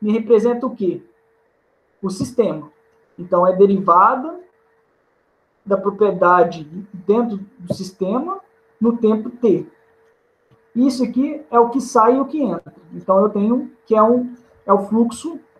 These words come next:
livre. Isso aqui é, seria, os, a saída seria o meu B três e a entrada seria o meu B um. Ou seja, eu tenho aqui o meu,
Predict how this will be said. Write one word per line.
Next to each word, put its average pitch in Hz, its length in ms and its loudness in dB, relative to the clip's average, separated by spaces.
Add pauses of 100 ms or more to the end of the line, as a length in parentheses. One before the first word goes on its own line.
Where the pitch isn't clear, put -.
(180)
livre. 196 420 2 (720)
Isso 190 160 -2
aqui 190 240 2
é, - 300 4 (500)
seria, 214 400 0
os, 196 280 -2
a 185 80 0
saída 220 400 2
seria 196 280 0
o 196 40 2
meu 185 120 0
B 180 280 0
três 214 520 0 (140)
e 208 80 -4
a 214 320 -2
entrada 202 400 0
seria 220 240 -2
o 226 40 0
meu 220 120 2
B 226 180 4
um. 185 220 2 (4000)
Ou 262 140 4
seja, 208 460 -2 (2750)
eu 202 160 -2
tenho 226 280 0
aqui 226 240 -4
o 240 40 2
meu, 233 340 2